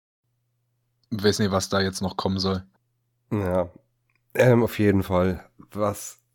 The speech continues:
Speaker 2: ich halt auch, also ich hatte so ein bisschen vorher schon das Gefühl, dass Tampa es machen wird,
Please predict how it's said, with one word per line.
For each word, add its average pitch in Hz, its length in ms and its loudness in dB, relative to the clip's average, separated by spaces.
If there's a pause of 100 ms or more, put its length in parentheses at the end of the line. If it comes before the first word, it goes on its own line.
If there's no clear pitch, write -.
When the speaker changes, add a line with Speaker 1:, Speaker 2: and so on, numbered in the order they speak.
(120)
Speaker 2:
ich 120 200 -2
halt 113 100 0
auch, 104 160 -2
also 113 100 0
ich 104 80 -2
hatte 151 140 2
so 180 60 6
ein 139 80 4
bisschen 160 260 4
vorher 139 300 6
schon 143 180 6
das 131 140 2
Gefühl, 113 260 -2
dass 107 160 0
Tampa 104 300 0
es 90 100 -6
machen 95 360 -2
wird, 92 280 -2